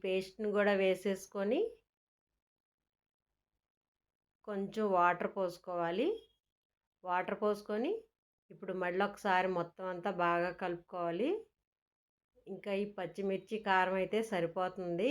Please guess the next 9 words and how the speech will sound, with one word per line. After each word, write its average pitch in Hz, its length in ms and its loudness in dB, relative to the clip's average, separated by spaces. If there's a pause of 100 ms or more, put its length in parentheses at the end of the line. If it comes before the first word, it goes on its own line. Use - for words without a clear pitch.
ఈ 240 40 0 (120)
కర్రీలోకి, 175 640 -2
ఇంకా 202 280 -2
మామూలు 180 560 0
రెడ్ 170 300 2 (100)
కారం 185 260 2
అయితే 185 300 0
వేసుకోక్కర్లేదు. 175 1080 -2 (2250)
ఇట్లా 185 280 -10